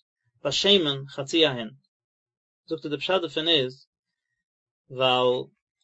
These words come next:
ביי דער איל און ביי דער פר איז געווען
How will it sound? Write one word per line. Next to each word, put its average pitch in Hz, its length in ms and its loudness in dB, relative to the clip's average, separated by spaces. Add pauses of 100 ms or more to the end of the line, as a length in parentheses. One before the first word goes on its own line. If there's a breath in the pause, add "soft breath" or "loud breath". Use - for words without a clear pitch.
(140)
ביי 120 180 -4
דער 120 180 2 (100)
איל 170 340 6
און 131 240 -10
ביי 127 100 -2
דער 123 100 -2
פר 165 300 0 (1900)
איז 135 120 -4
געווען 147 540 0